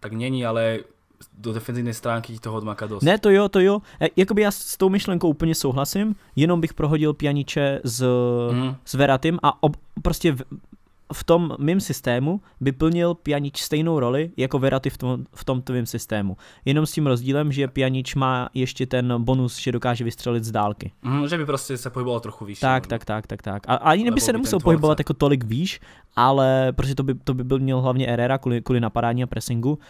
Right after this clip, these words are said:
Speaker 2: ale, ale byla by tam prostě ten point, že když je zavřená obrana, je tam někdo, kdo dokáže vypálit z dálky, což prostě Verratti ti
Speaker 1: Mhm.
Speaker 2: nikdy neudělá, on to nevystřelí za
Speaker 1: Respektive
Speaker 2: šestnáctku.
Speaker 1: prostě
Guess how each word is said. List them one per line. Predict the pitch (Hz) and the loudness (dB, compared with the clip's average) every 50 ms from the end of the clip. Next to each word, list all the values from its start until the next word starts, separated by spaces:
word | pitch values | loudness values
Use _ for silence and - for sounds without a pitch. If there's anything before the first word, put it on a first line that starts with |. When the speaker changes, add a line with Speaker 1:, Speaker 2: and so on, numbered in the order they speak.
| - - - - _ _ - | -20 -20 -20 -20 _ _ 0
Speaker 2:
ale, | 131 123 127 131 131 127 127 123 123 123 123 123 123 123 123 123 123 - - | 2 4 4 4 4 4 4 4 2 2 2 2 2 2 0 0 -2 0 0
ale | 139 135 131 | 2 2 4
byla | 143 165 165 | 4 4 4
by | 147 147 | 4 2
tam | - 147 139 135 - - _ - - _ _ - | 0 0 0 0 -4 -8 _ -20 -20 _ _ -2
prostě | - - - - - | -2 -2 -2 0 0
ten | 139 135 127 | 0 0 2
point, | - 143 143 131 | 2 2 2 2
že | 123 131 | 2 0
když | 127 123 - | -2 -2 -2
je | 139 123 | 0 0
zavřená | 127 120 117 131 117 107 | 0 0 -2 -2 -2 -2
obrana, | 113 123 123 135 131 127 120 117 - - - - | -2 0 0 0 0 2 0 -2 -2 -8 -12 -4
je | - 135 | -4 -2
tam | 131 135 131 | 0 2 0
někdo, | 127 127 120 120 117 | 2 2 2 0 0
kdo | 117 120 120 | 2 0 0
dokáže | 120 117 - 117 117 117 113 | 0 0 0 -2 -2 -2 -2
vypálit | 113 113 - 117 110 110 110 107 | -4 -2 -2 -2 0 0 -2 -4
z | 110 | -4
dálky, | 110 107 107 107 - - - - | -2 -2 -2 -2 -6 -10 -14 -8
což | - - | -10 -6
prostě | - - 127 - 127 | -6 -4 -2 0 2
Verratti | 127 123 127 - 123 | 2 2 0 -2 -4
ti | - - | -4 -2
Speaker 1:
Mhm. | 123 | 0
Speaker 2:
nikdy | 127 113 117 113 | 0 0 0 0
neudělá, | 110 107 107 101 101 95 | 0 0 -2 -2 -2 0
on | 104 107 107 | 0 -2 -2
to | - 120 113 | 0 0 0
nevystřelí | 117 117 117 - - - 113 107 | 2 0 0 -2 -4 -4 -4 -2
za | 160 | -2
Speaker 1:
Respektive | 110 - - - 175 165 | -4 -6 -4 -2 -2 -2
Speaker 2:
šestnáctku. | 143 - - | -2 -2 -4
Speaker 1:
prostě | 147 139 - - 147 131 | -8 -8 -6 -6 -8 -8